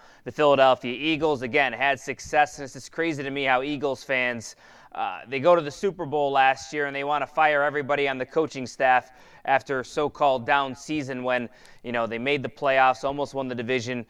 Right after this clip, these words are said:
Uh, Brian Johnson, maybe he was a little bit of a scapegoat there, but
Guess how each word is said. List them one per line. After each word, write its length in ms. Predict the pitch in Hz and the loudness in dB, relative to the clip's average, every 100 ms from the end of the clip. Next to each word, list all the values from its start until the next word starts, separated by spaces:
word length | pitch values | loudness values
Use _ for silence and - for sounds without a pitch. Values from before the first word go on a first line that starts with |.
| _ - - | _ -20 -6
Uh, 380 | 117 117 113 107 | 0 2 0 -4
Brian 380 | 113 147 143 | 0 0 0
Johnson, 440 | 127 139 139 135 127 | 0 0 0 -4 -6
maybe 240 | 135 135 | -4 -4
he 60 | 135 | -4
was 120 | 131 | -2
a 40 | |
little 160 | 127 131 | -2 0
bit 140 | 127 | 0
of 80 | 123 | 0
a 60 | 120 | -2
scapegoat 600 | - 147 143 - 135 117 | 2 2 2 2 0 2
there, 240 | 127 123 | 2 4
but 200 | 123 110 | 2 -2